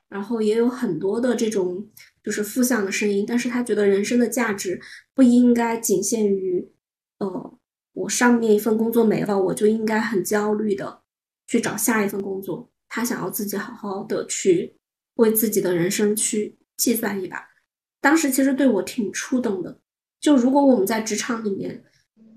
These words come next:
呃，很多事情无法自己去抉择的时候，我们第一可以做到的就是算清楚你为这个团队的付出，以及这个团队应该给到你的价码。第二就是可能也需要去拓展自己的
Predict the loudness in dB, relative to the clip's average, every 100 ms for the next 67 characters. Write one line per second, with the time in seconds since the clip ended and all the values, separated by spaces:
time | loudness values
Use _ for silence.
0 | _ _ -8 -8 -10 -4 -2 0 0 2
1 | 2 2 -2 -4 -2 -2 -2 -2 -2 -2
2 | -2 -4 -4 -6 -6 -8 -10 _ _ -2
3 | 0 0 0 2 0 0 0 0 0 -2
4 | -2 -4 -2 -2 -2 -4 -2 0 0 -2
5 | -2 0 -2 0 0 2 2 2 2 0
6 | -4 _ -2 2 2 6 6 4 -4 -20
7 | _ -2 0 0 2 4 4 2 -2 -4
8 | -2 0 2 4 6 4 4 2 2 2
9 | 4 4 2 2 4 4 0 -8 -20 -20
10 | -14 -2 4 6 4 2 -2 -4 -4 -6
11 | _ _ _ _ -6 0 2 2 4 2
12 | 0 -2 0 2 0 0 -2 0 0 0
13 | -4 -4 -2 0 -2 -4 -6 -8 -12